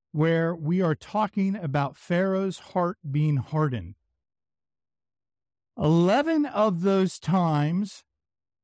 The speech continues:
Pharaoh will be shown to harden his own heart.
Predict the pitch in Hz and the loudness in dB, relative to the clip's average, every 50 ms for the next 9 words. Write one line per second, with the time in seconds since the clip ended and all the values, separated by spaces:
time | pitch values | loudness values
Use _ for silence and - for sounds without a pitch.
0 | _ _ _ _ _ _ _ _ _ _ _ _ - 202 214 233 226 190 151 139 | _ _ _ _ _ _ _ _ _ _ _ _ -2 0 0 2 2 2 2 2
1 | 131 127 143 - - _ - 151 143 139 160 151 143 - - 165 151 151 151 151 | 0 -2 -4 -6 -8 _ -10 -8 -6 -2 -2 -2 -2 -2 -2 0 0 0 0 0
2 | 143 143 107 131 156 151 156 147 143 143 135 147 143 131 135 156 156 156 147 127 | -2 -2 -2 0 -2 0 0 -2 -2 0 0 0 0 0 0 0 0 0 0 -2
3 | 123 113 110 107 | -2 -6 -10 -14